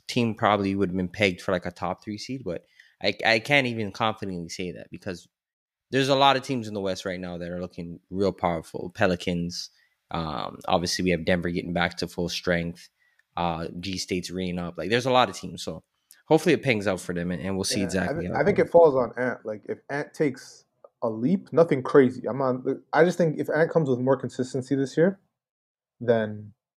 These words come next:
Speaker 2: I could pencil them in, like, top five, I think.
Speaker 1: Yeah, they'll be dangerous for a hundred percent. Um, there are a lot of trades.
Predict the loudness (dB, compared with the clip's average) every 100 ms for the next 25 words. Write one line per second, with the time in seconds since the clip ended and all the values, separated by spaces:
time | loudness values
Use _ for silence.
0 | _ _ _ _ _ _ _ _ 0 2
1 | -2 -2 -2 -2 0 -2 -4 -8 -4 -6
2 | -4 -4 -6 -10 _ _ _ _ _ -6
3 | -6 -6 -10 _ _ _ -4 -4 -2 0
4 | 0 2 4 4 2 0 -2 -2 -2 -2
5 | -4 -4 -6 -10 _ _ _ _ _ _
6 | _ 2 4 4 2 -2 -6 -12 _ _
7 | _ _ 4 6 6 6 6 6 6 4
8 | 2 0 2 2 -2 -10 -12